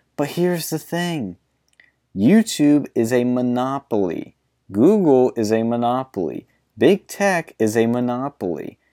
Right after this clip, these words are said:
Google controls all the video.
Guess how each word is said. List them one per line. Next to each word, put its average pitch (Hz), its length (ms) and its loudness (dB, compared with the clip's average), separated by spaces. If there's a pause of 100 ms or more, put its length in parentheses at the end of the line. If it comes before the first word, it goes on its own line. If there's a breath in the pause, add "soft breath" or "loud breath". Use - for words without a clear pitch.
(420)
Google 131 680 2 (180)
controls 110 640 0 (360)
all 156 240 2
the 151 120 0
video. 101 520 -4